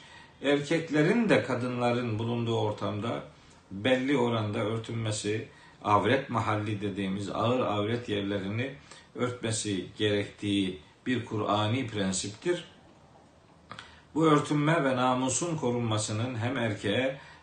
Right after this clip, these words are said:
hem kadına farz olduğu ama öncelikle erkeklerin kendilerini muhafaza etmeleri emrinin, e, kadınların muhafazasına göre öncelik arz ettiğini de Nur suresinin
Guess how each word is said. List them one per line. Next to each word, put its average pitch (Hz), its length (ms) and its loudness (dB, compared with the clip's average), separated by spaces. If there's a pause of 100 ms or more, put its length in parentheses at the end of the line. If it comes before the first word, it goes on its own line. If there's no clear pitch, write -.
hem 120 220 -4
kadına 113 580 0 (160)
farz 120 300 -2
olduğu 120 580 0 (340)
ama 113 260 0
öncelikle 135 540 0
erkeklerin 123 760 -2
kendilerini 117 800 -2 (400)
muhafaza 110 540 2
etmeleri 107 720 2 (380)
emrinin, 110 680 2 (520)
e, 98 320 0 (240)
kadınların 120 800 0 (480)
muhafazasına 113 960 0
göre 123 460 0 (380)
öncelik 123 520 2
arz 98 300 0
ettiğini 107 500 -4
de 165 180 -6
Nur 160 140 0
suresinin 123 680 -2